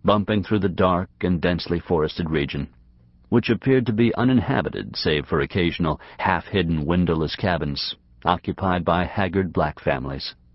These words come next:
Gone were the intermittent villages of the northern states. It was as if at Baltimore the president had passed through a curtain that separated two different worlds. Below Baltimore,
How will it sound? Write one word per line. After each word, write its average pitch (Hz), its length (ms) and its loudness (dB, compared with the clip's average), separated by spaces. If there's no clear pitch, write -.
Gone 143 340 6
were 127 120 6
the 123 160 4
intermittent 107 500 4
villages 76 540 0
of 87 80 0
the 90 100 4
northern 78 380 2
states. - 500 -2
It 131 80 6
was 127 200 2
as 131 140 0
if 170 140 2
at 123 160 4
Baltimore 87 600 4
the 87 100 -2
president 131 460 0
had 107 160 0
passed 117 380 0
through 120 160 0
a 123 60 -2
curtain 117 600 -4
that 80 120 -4
separated 107 640 2
two 131 200 0
different 110 440 0
worlds. 73 600 0
Below 117 320 6
Baltimore, 78 680 0